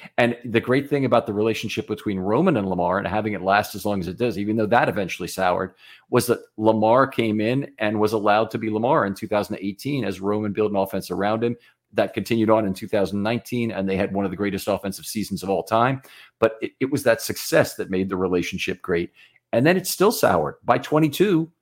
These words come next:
you know, Lamar is probably somehow has a hand, let me say, in putting a "Fire Greg Roman" si-, sign outside of the, uh, uh, uh, the, the complex. So, uh,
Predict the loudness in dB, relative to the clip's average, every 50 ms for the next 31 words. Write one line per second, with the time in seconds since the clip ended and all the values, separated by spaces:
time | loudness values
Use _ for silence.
0 | _ -6 -2 0 0 0 2 2 4 6 6 8 8 8 6 4 4 2 0 -4
1 | -8 -16 _ _ _ _ _ _ _ _ _ _ _ _ _ _ _ _ _ -20
2 | -8 0 4 6 6 6 6 4 2 0 4 4 4 4 4 4 4 4 4 4
3 | 4 4 4 4 6 6 4 4 4 2 4 4 2 2 2 0 0 -2 -4 -6
4 | -4 -4 -2 -2 -2 -2 -4 -4 -4 -6 -4 -6 -8 -8 -4 -2 0 0 0 -2
5 | -6 -8 -6 -6 -4 -2 -2 -2 -2 2 2 2 4 2 2 2 2 2 2 2
6 | 0 -2 0 0 0 0 -2 -2 -4 -4 -2 0 0 0 0 -2 -6 -4 -2 0
7 | 0 0 -2 -4 -6 -10 _ -20 _ _ _ -4 -2 -2 -2 0 2 2 2 2
8 | 2 -2 -4 -4 -4 -4 -4 -2 -2 -2 -2 -4 -4 -6 -8 -8 -8 -8 -6 -8
9 | -10 -8 -6 -8 -8 -8 -8 -8 -6 -4 -2 -4 -4 -4 -8 -10 -10 -12 -18 -20
10 | _ _ _ -12 -6 -6 -4 -4 -6 -8 _ _ _ _ _ _ _ _ -10 -8
11 | -6 -4 -4 -6 -6